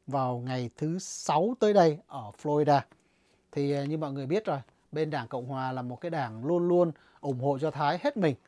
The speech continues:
À, trong khi đó thì phe Đảng Dân Chủ là cái đảng mà hiện tại bây giờ là coi như quay mặt đi với lại Do Thái. Và có vẻ như là đang, đang bênh vực cho những cái tên khủng bố. Và cho rằng là bây giờ còn kêu gọi là,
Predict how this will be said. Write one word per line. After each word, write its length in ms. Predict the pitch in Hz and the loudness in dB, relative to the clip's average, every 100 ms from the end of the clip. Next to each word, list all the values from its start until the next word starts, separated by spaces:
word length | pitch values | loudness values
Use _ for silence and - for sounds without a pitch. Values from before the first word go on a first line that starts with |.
| _ _ _ - | _ _ _ -8
À, 600 | 151 147 143 143 139 135 _ | 0 2 2 2 0 -4 _
trong 120 | 156 | -8
khi 100 | 139 | -2
đó 200 | 151 151 | 0 0
thì 160 | 202 160 | 0 -4
phe 400 | - 151 147 143 - _ - | -2 0 2 0 -6 _ -10
Đảng 180 | 131 120 | -8 -2
Dân 160 | 151 | -2
Chủ 320 | 143 135 117 | 2 0 0
là 120 | 120 113 | -8 -8
cái 120 | 165 | -4
đảng 380 | 147 107 110 120 | -4 -4 -10 -8
mà 280 | 120 117 110 _ _ | -6 -8 -12 _ _
hiện 100 | 143 131 | -12 -6
tại 160 | 139 | -4
bây 120 | 131 147 | -2 -2
giờ 200 | 147 131 | -2 -4
là 80 | |
coi 160 | 127 143 | -6 -4
như 240 | 147 143 135 _ _ - | -4 -4 -8 _ _ 0
quay 200 | 180 175 | 4 4
mặt 220 | 160 - | 2 -2
đi 220 | 151 151 | -2 -2
với 240 | 139 143 165 | -2 -4 -2
lại 160 | 143 | -4
Do 120 | 139 | -6
Thái. 260 | 135 120 143 - _ _ _ _ | -6 -4 -6 -8 _ _ _ _
Và 640 | 127 135 135 135 135 127 123 - | -2 2 4 4 4 2 -2 -2
có 100 | 190 | 0
vẻ 180 | 156 | 0
như 100 | 120 | 0
là 140 | 151 139 | -4 -4
đang, 300 | 139 175 147 _ _ - | -2 -2 -4 _ _ -6
đang 280 | 170 156 156 202 | -4 -2 -4 8
bênh 280 | 190 185 | 8 8
vực 200 | 160 147 _ _ - _ | 4 4 _ _ -20 _
cho 280 | - 156 156 | 2 4 4
những 200 | 151 156 | 0 -4
cái 100 | 175 | -4
tên 180 | 180 151 | -2 -2
khủng 200 | - 117 | -2 -6
bố. 260 | 110 127 185 _ _ _ _ _ _ _ _ _ _ - | -4 -6 -8 _ _ _ _ _ _ _ _ _ _ -6
Và 160 | 127 131 | 0 4
cho 160 | 160 | 6
rằng 240 | 156 147 139 | 6 4 2
là 160 | 135 | 0
bây 180 | 135 156 | 2 0
giờ 160 | 147 139 | 0 -2
còn 180 | 139 | -4
kêu 280 | 127 170 170 | 0 4 4
gọi 340 | 156 151 127 135 | 4 2 2 -4
là, 460 | 131 131 127 123 | -6 -4 -4 -6